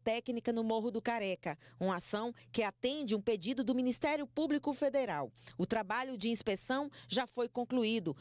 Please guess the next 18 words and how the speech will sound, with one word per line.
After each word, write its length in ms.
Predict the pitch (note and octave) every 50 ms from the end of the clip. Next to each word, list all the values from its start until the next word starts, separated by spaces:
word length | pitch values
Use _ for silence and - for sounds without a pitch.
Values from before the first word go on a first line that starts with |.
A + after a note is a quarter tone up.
| - -
Agora, 420 | C#3 F3+ E3 E3+ G#3 A3+ B3 A#3+
os 140 | G#3+ G3+ -
técnicos 580 | - A#3 A3 A#3 - B3+ A#3 A3+ - A3+ G#3 F3+
irão 200 | A3 G#3 G3+ G3
formular 560 | - - C4 C#4 D4+ D#4 D4 C#4 A#3 G3 E3
um 40 | E3+
relatório 640 | F3 F3+ G3 A3+ A#3+ - - A#3 B3+ C4 A3 G3 - - - - -
para 240 | - G#3+ G#3+ G#3+ A3
encaminhar 720 | C4 D#4 E4 - - D#4+ D4+ D4 C#4 A#3 A3 A3 A3+ A#3 - -
ao 120 | C4 C4 B3+
Ministério 500 | B3+ B3 B3+ B3 - C4+ A#3+ A#3 B3+ C4
Público. 560 | - - G3 F3+ D3 D3 C#3+ - D#3 C#3 - - -
A 140 | - F#3 G3+
ceinfra 500 | - G3 E3+ E3 G3 A3 - B3+ B3 A#3+ - - - -
também 480 | - D#4 D#4+ C4+ G#3 G#3+ F#3+ G3 G#3 - -
aguarda 400 | - C4+ A#3+ G3 E3 E3+ E3 D#3+
o 20 | E3+
relatório. 640 | E3+ E3 F#3+ - - A3+ F3+ D#3 C#3 C#3 C3